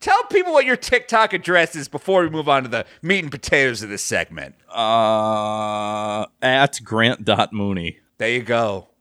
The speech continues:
Speaker 2: I have
Speaker 1: It's
Speaker 2: to look it up.
Speaker 1: at Grant dot Mooney. They, he's, you gotta fo-, follow him on the TikTok, guys. Follow him. All right.
Speaker 2: Yeah, it's a good time.
Speaker 1: So, I saw Grant rage tweeting about the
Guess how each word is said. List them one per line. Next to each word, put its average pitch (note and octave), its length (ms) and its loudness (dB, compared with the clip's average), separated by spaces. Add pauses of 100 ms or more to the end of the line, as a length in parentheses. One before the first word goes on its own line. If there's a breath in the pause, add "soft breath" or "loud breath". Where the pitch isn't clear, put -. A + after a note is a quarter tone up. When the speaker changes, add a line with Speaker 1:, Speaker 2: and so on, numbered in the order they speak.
(120)
Speaker 2:
I F#2+ 40 -8
have G2+ 80 -2
Speaker 1:
It's - 80 -8
Speaker 2:
to G2+ 60 -2
look A#2+ 60 2
it - 20 2
up. C3 120 -2
Speaker 1:
at - 40 -6
Grant C3 220 -2
dot A#2+ 180 -2
Mooney. A#2 500 -6 (280)
They, A#2 160 -2
he's, A#2+ 220 -10
you G#2 140 -12
gotta B2+ 320 2
fo-, C#3 480 2
follow E3+ 280 6
him D3 120 -4
on A#2 100 -4
the G#2 80 -10
TikTok, - 540 -12
guys. C#2+ 260 -14
Follow G2 280 0
him. D2 40 -20 (220 soft breath)
All A2+ 120 4
right. G#2 120 4
Speaker 2:
Yeah, E3+ 60 2
it's - 100 -4
a B2 40 -4
good A2+ 180 -2
time. B2 260 -2
Speaker 1:
So, G#2 320 0 (580)
I B2 160 2
saw D#3 300 4
Grant A#2 540 -4 (760)
rage A2+ 720 0
tweeting F#2 460 -10
about E2 460 -8 (100)
the A2 420 -8